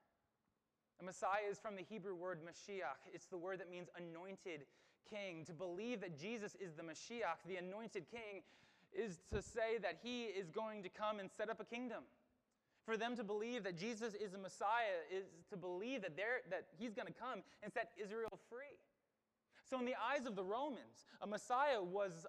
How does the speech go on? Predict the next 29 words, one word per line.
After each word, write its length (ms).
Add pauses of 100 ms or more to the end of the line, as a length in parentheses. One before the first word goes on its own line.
a 100
revolutionary. 960 (720)
In 60
the 160
eyes 220
of, 80 (240)
uh, 260
the 60
Romans, 560 (260)
the, 100 (320)
a 60
Messiah 480
was 140
a 40
political 760 (160)
threat, 340
a 40
usurper 720
of 160
the 60
throne. 380 (460)
He 80
was 100
a 60
coup 320
leader. 240 (520)
He 120
was 200
a 80